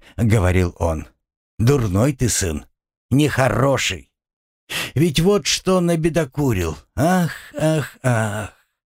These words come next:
И чтобы, кажется, жить потихоньку да полегоньку, смирненько да ладненько,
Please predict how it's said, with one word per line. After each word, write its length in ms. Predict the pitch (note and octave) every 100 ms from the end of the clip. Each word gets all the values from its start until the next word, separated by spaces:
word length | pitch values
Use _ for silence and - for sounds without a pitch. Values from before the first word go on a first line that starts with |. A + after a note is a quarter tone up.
| - - -
И 80 | -
чтобы, 440 | B2+ - E3+ D3 C3+
кажется, 600 | D#3+ C3 C#3+ - D#3+ B2+
жить 420 | B2 D#3+ - -
потихоньку 800 | D#3+ C#3+ E3 - C#3+ C#3+ - C#3
да 140 | C3
полегоньку, 920 | - C#3+ C3+ B2+ G2 A#2 D#2 - - _ _ _
смирненько 880 | - - F3 G#3+ G3+ E3 F#3 D#3 E3
да 220 | C#3 C#3
ладненько, 760 | D2+ F2+ D2 C2+ C2+ B1 -